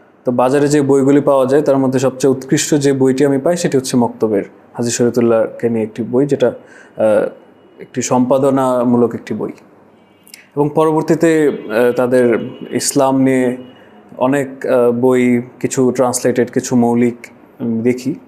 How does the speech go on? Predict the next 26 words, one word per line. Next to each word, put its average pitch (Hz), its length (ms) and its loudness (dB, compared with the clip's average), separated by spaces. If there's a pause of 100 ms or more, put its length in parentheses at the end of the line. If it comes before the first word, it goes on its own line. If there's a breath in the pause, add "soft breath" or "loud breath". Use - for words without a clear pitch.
(140)
এবং 117 300 -4
পড়ার 131 220 2
সুযোগ 131 380 0
হয়। 110 160 2 (1000 loud breath)
এবং 135 280 0
এই 151 120 4
বছর 180 520 2
আমি, 135 380 2
আহ, 113 320 2 (100)
প্রকাশক 151 420 -2
হিসেবে 151 300 0
তাদের 127 220 2
সাথে 127 320 0
কাজ 123 300 -4
করার 120 320 0 (260)
সুযোগ 120 360 -4
পাই। - 100 -4 (1000)
এবং 120 500 0
আমি 127 320 0
যদি 131 420 2 (1000)
তাদের 143 180 0
সম্পর্কে 165 380 0
বলতে 147 300 2
চাই 147 360 2 (720 loud breath)
যে 135 200 2
শুধুমাত্র 175 920 2